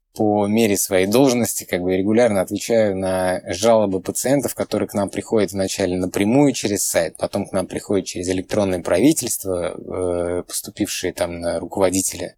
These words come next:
нашей клиники, а потом ещё мы отдуваемся за ту же самую жалобу, которая пришла через госуслуги там на мэрию или ещё выше, и, соответственно, спускается нам. Короче, на одну жалобу мы отвечаем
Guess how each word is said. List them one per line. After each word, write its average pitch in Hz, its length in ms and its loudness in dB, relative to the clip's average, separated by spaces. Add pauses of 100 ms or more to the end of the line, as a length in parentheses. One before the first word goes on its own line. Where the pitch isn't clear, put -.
нашей 98 260 -6
клиники, 92 340 -2
а 87 80 0
потом 117 560 -2
ещё 98 340 -6
мы 101 360 2
отдуваемся 101 840 2
за 92 440 2
ту 127 160 2
же 113 120 0
самую 98 340 0
жалобу, 117 420 4
которая 107 420 2
пришла 117 440 0
через 92 300 -2
госуслуги 110 760 0
там 85 280 -4
на 85 500 0 (220)
мэрию 120 800 6 (360)
или 90 180 -4
ещё 135 440 2
выше, 120 380 0
и, - 20 -4
соответственно, 107 460 -2
спускается - 580 -2
нам. 92 200 -2
Короче, 117 320 -4
на 113 100 4
одну 123 280 2
жалобу 139 380 4
мы 104 160 0
отвечаем 123 560 -2